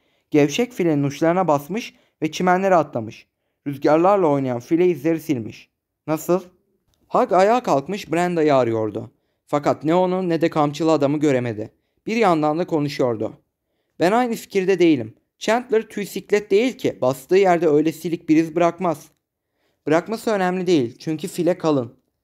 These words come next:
Huck gözlerini numara yapan cambaza kaldırdı. Mephisto'lar uçuşuyor ve sanki bütünüyle boşluktalarmış gibi görünüyorlardı. "Evet, kırbacın şaklamalarını durdurmak gerekir."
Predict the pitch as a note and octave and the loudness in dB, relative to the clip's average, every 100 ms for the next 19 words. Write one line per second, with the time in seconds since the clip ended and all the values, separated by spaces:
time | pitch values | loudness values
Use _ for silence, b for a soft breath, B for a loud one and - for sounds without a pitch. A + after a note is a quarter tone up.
0 | _ _ _ _ _ - G#3+ - _ D3 | _ _ _ _ _ -2 -2 -2 _ 2
1 | C#3 D#3 F3 G3+ F3+ G#3 A3+ D#3+ F#3 F3 | 2 2 0 -2 -4 -2 -2 -2 -4 -4
2 | D3+ D3 D3 C#3 D3 A#2+ A2 G#2 F#2+ - | -2 0 -2 -2 0 0 0 -2 -6 -10
3 | _ _ _ _ _ D3+ G3 B3+ F#3+ D#3+ | _ _ _ _ _ -6 -4 -2 0 2
4 | B2 B2 - - G3 A#3 b b - D3 | 2 -2 -8 -2 -2 -2 b b -10 -2
5 | A#3 C4 F#3+ F#3 A#3+ C4 B3+ F#3 F3 - | -2 -2 -4 -4 -2 0 2 0 -2 -4
6 | - A3+ F#3+ D#3 D3 - B2 B2 A#2 A#2 | -2 2 2 2 -2 -8 -2 0 0 0
7 | A2+ A2+ G#2 G#2 A2 - _ _ _ _ | -2 0 -2 -4 -8 -10 _ _ _ _
8 | _ - D3+ F3+ F#3 D#3+ C3 D3 D3 F#3+ | _ -2 0 0 0 -2 2 2 0 -4
9 | F3+ D3+ C#3+ C3 C3+ C3 C#3+ D#3+ D#3+ C#3+ | -4 -4 -2 0 0 0 0 0 0 0
10 | D#3 D#3+ D#3 B2 G#2+ A2+ - | 0 -2 -2 -2 -2 -8 -14